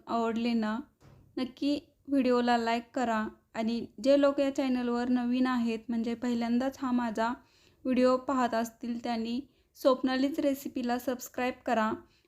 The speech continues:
म्हणजे माझे व्हिडिओ रेग्युलर तुमच्यापर्यंत पोहोचतील. तुम्ही पण ही रेसिपी घरच्या घरी नक्की ट्राय करून बघा, खूप सोपी आहे. अगदी थोड्याच वेळात हे कॉर्न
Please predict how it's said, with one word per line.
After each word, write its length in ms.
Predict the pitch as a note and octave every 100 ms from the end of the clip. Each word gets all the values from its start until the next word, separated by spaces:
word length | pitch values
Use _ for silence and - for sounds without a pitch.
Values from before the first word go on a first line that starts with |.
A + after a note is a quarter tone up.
| -
म्हणजे 200 | B3 B3
माझे 360 | B3 A#3+ A3+
व्हिडिओ 380 | C4+ C#4+ B3+ B3+
रेग्युलर 440 | B3 A3+ A3+ A#3 A3+
तुमच्यापर्यंत 800 | C4 B3 B3 B3+ B3 B3 A#3+
पोहोचतील. 680 | C4 C4 B3 A3 - A3+ B3 - _ _ -
तुम्ही 200 | C4+ C4+
पण 240 | C#4 D4+ D#4
ही 160 | D#4
रेसिपी 500 | D4 B3+ B3 A#3 A#3+
घरच्या 400 | A#3+ B3+ A#3+ C4+
घरी 400 | B3+ C4 A#3+ B3+ -
नक्की 320 | C4+ C4 -
ट्राय 260 | D4 C#4 B3
करून 340 | B3+ B3 A#3+
बघा, 320 | A#3+ A3+ A3+ - _
खूप 300 | - D4 D4
सोपी 380 | - C4+ C4+ B3+
आहे. 440 | A#3+ A#3+ A#3 B3+ D#4+ _ _ - _ _ -
अगदी 280 | B3+ A#3 C#4+
थोड्याच 420 | D#4+ D4 C#4 C#4+ D4
वेळात 540 | C#4+ A#3 A#3 A#3+ -
हे 220 | A#3+ C4
कॉर्न 380 | C4 C4 A#3 A#3